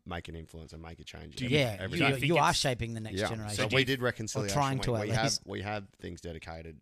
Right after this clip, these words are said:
Speaker 1: We have talks. We have change every day, man.
Speaker 2: And do you
Speaker 1: So
Speaker 2: think it's the responsibility of everyone to educate people in regards to what they see
Speaker 3: Nope.
Speaker 2: is not so?
Speaker 3: Nope.
Speaker 2: For ex-, and, and that's where I'm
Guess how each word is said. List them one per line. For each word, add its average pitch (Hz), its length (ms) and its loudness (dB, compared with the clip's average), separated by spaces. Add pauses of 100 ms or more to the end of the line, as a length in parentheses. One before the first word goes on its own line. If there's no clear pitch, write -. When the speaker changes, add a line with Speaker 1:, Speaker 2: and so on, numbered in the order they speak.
Speaker 1:
We 90 160 -12
have 92 280 -8 (280)
talks. - 380 -10
We 80 120 -10
have 92 220 -6 (540)
change 95 280 -6
every 87 200 -8
day, 85 180 -8
man. 71 160 -14 (220)
Speaker 2:
And 123 100 -4
do 135 60 2
you 139 60 2
Speaker 1:
So - 40 -4
Speaker 2:
think 139 160 -2
it's 131 240 -8
the 117 80 -10
responsibility 110 960 -10
of 98 180 -14 (200)
everyone 104 720 -8
to - 120 -12 (100)
educate 104 540 -8
people 101 440 -10
in 101 220 -12 (100)
regards 101 480 -8
to 113 200 -8
what 104 220 -12
they 101 160 -8
see 110 280 -4
Speaker 3:
Nope. 127 180 2 (180)
Speaker 2:
is - 240 -14
not 107 180 -10 (240)
so? 117 360 0 (100)
Speaker 3:
Nope. 113 160 -6
Speaker 2:
For 117 80 -4
ex-, 101 240 -12
and, 107 320 -8
and 101 100 -10
that's - 320 -10
where 98 320 -8
I'm 92 220 -10